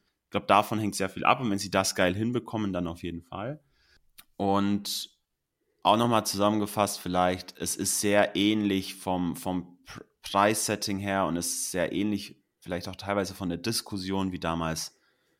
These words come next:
beim iPhone, das extrem, als extrem überteuertes Handy irgendwie auf dem Markt gelandet ist und wo dann irgendwie erst langfristig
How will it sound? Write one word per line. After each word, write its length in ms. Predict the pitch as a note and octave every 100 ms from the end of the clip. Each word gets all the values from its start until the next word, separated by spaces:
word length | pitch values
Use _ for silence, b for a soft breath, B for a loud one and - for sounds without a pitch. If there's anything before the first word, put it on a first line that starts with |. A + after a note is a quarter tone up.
| _ _ -
beim 200 | E2+ E2
iPhone, 600 | D2 D#2 - D#2 D2 D2
das 260 | D#2 - -
extrem, 640 | - - - F2+ E2+ E2 -
als 180 | E2
extrem 480 | - - - F#2+ F#2+
überteuertes 720 | D#2 F2 - F2+ E2+ E2+ -
Handy 220 | F#2 F2 D2+
irgendwie 240 | D#2+ C#2+
auf 140 | D2+
dem 80 | D#2+
Markt 240 | C#2+ C#2 -
gelandet 380 | C#2 C#2+ C#2
ist 280 | C#2 D#2+ -
und 300 | - D#2 -
wo 100 | D#2+
dann 220 | D#2 D#2+
irgendwie 260 | B1 D#2 C#2+
erst 240 | C2 -
langfristig 640 | D2 D2+ - C#2 - D2